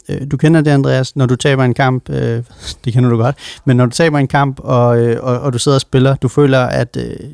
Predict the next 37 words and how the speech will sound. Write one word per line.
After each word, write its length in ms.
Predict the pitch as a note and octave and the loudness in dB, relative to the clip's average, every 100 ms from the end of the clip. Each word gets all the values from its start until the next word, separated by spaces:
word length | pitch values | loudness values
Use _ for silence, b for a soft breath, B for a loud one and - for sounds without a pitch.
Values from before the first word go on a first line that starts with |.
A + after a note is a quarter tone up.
| - _ - | -20 _ -6
du 60 | |
kunne 140 | C3 B2 | 0 0
have 60 | |
gjort 200 | A2+ A#2 | 0 -2
det 80 | A#2 | -2
bedre, 300 | A#2+ B2 B2+ | 0 2 2
det 120 | B2 | 0
var 60 | A#2 | -2
ufortjent, 640 | B2 B2+ C3 C3+ B2 A#2 | -2 -2 -2 2 2 0
øh, 240 | C3 B2+ C#3 - | -4 -8 -6 -2
du 60 | |
bliver 180 | C3 C#3 | 2 4
i 20 | |
hvert 140 | B2+ A#2 | 2 2
fald 120 | C3 | 0
lidt, 240 | B2+ - | 0 0
lidt 180 | C3 A#2+ | -2 -2
sur. 300 | - C#3+ C3 - B B B | 0 0 0 -4 B B B
Så 120 | C3+ | 0
selvfølgelig 320 | A#2+ D3+ D3 | 0 2 2
var 60 | C#3 | 4
det 100 | B2 | 4
oplagt 380 | B2+ C#3 C3 C3 | 2 0 -4 -6
at 60 | |
tage 200 | - C#3 | -4 -4
Kygo-nummeret 760 | A#2+ C3 C3 C#3+ C3 B2 B2 A#2+ B B B | -2 -2 0 2 2 2 0 -4 B B B
med 100 | A#2+ | 0
Codaline, 520 | C3 C3+ C#3 B2 B2 | 2 2 2 0 0
der 80 | A#2+ | -2
hedder 200 | A#2 A2+ | 0 2
Ragging. 320 | A#2+ C#3 A#2+ b b b b - | 0 -4 -10 b b b b -4
Øhm, 520 | B2 A2 A2 A#2 A2 - | 0 0 0 -2 -4 -2
og 80 | |
hvad 120 | A#2+ A#2+ | 2 2
hedder 180 | A#2+ | 2
det, 200 | A2 A2+ | 2 0
øhm, 420 | A2 A2 A2 A#2 | 0 0 -2 -4